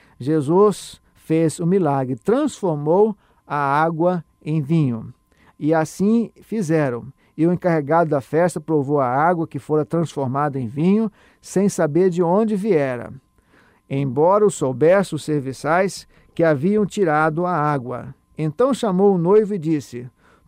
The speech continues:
"Todos servem primeiro o melhor vinho, e depois que os convidados já beberam bastante, o vinho inferior é servido, mas você guardou o melhor até agora."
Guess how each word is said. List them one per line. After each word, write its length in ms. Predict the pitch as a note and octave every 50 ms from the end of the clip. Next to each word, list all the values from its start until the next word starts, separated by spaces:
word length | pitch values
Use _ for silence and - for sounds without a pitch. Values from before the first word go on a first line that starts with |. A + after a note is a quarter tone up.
| _ -
"Todos 480 | A#3 C4 C#4 C4 G#3 C#3 C#3 C3+ -
servem 420 | - - E3 F3 F3+ F3 D#3+ D#3+ D3
primeiro 520 | - D3+ C#3+ C#3+ D3+ F3 G3 G#3+ G#3+ A#3
o 40 | A#3
melhor 320 | A3 A3 G#3 G#3+ A3+ A#3
vinho, 520 | G3+ C#3+ D3+ F3+ F#3+ F#3+ E3+ C3+ A#2+ A#2+ - _ _ _ _ _ -
e 80 | C3+
depois 440 | B2 D3 D3 C#3 - F3 F#3+ G3 -
que 100 | - F3
os 80 | D#3 -
convidados 640 | - D#3 D3 C3 C#3 B2+ B2+ C#3+ D3+ D#3 D#3+ D#3 C#3+
já 80 | E3
beberam 520 | D#3+ D#3 E3 D3+ B2 A#2+ C#3+ C#3+ D3 D3+ D#3+
bastante, 680 | D#3+ F3+ F#3+ - - - D#3+ E3 E3+ D#3 - - - - _ _ _ _ _ _ _
o 100 | - C#3
vinho 220 | B2+ A#2+ C3+ C#3 C3+
inferior 520 | B2 - C#3+ D#3 D#3+ F3+ F#3+ G3+ A3 A#3
é 100 | G3+ G3+
servido, 680 | - - B3 B3 A3 D#3 D3 D3+ D3+ C3+ A#2 B2+ A#2+ C3 _ _ _ _ -
mas 260 | C3+ C#3+ D#3 D#3+ C#3
você 600 | C#3+ D3 D3 D3 C#3+ - - F3 G3 G#3+ G#3 F#3+ _ _ _ -
guardou 760 | D3+ C#3+ E3 D#3+ D3+ C#3 C3 C3 D#3 E3+ F#3 G#3+ A3 A#3 - _ _ _ _ _
o 120 | - D#3 D#3+
melhor 800 | D#3+ D#3+ D3+ C#3+ C3+ C3+ C#3 C#3+ D#3 E3+ F#3 F3 D#3 - - _ _ _ _ -
até 440 | C#3 C#3 - _ - D3 C#3+ C#3
agora." 560 | C#3+ C#3+ B2+ B2 B2+ A#2+ A#2+ A#2 - - A#2